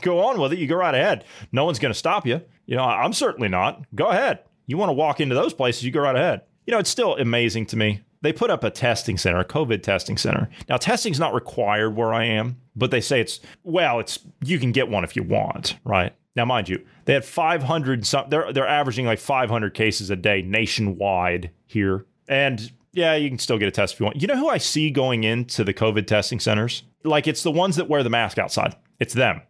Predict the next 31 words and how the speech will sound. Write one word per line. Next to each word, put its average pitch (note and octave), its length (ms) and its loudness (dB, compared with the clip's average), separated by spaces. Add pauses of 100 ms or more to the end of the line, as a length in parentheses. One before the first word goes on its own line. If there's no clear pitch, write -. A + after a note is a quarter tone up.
(160)
They're D3 400 0
walking E3+ 460 0
into C3+ 300 0
the B2 60 -4
covid. A#2 340 0
This F3 200 0
is F#3+ 80 -2
just G#3 160 0
what D3 100 2
I B2+ 40 2
see C3+ 120 -4
personally. - 440 -2
They're D3 300 0
walking E3 360 0
into A#2+ 140 0
the G#2 80 -2
covid G2 280 0
testing F#2+ 300 -2
center. - 280 2 (220)
You C3+ 180 0
know D4 140 2
who G#3 220 2
else G#3+ 240 2
I C#4 60 4
see C#4 160 -2
walking B3 360 -2
into B3 140 0
the - 80 -2
covid A#3+ 220 0
testing A3 320 -2
center? A#3+ 380 -2